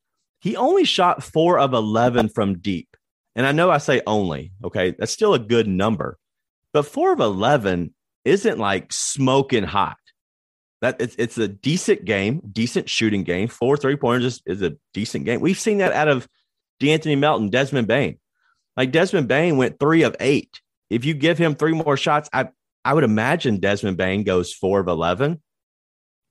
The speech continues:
And Desmond Bane went six of fifteen from the field goal,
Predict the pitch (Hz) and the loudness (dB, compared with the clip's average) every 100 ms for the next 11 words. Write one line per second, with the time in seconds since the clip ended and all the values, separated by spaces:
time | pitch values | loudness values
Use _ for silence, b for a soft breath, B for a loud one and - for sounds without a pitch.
0 | 117 120 131 139 127 139 160 113 - - | -2 2 2 2 0 2 2 0 -4 -6
1 | 135 131 135 - 131 131 120 135 127 113 | -4 -2 -2 0 0 2 0 0 0 -2
2 | 95 120 135 101 98 98 | 0 0 2 0 0 -4